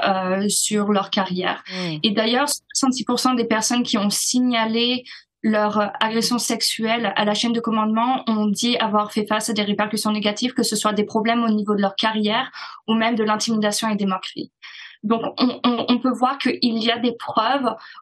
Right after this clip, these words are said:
Speaker 1: au, au pré-, pour, pour les victimes que cela ne va pas marcher pour eux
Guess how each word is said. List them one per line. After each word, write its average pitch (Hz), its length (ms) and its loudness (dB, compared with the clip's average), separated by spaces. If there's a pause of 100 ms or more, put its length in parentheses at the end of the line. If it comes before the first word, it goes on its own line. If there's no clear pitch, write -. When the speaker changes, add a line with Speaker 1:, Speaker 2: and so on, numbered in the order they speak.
Speaker 1:
au, 208 760 2
au 214 100 2
pré-, - 200 -2 (120)
pour, - 180 -10 (160)
pour 240 80 -2
les 220 160 2
victimes 262 540 0 (320)
que 240 140 0
cela 247 340 0
ne 254 80 2
va 208 140 2
pas 226 140 2
marcher 233 320 0
pour 220 220 -2
eux 269 100 2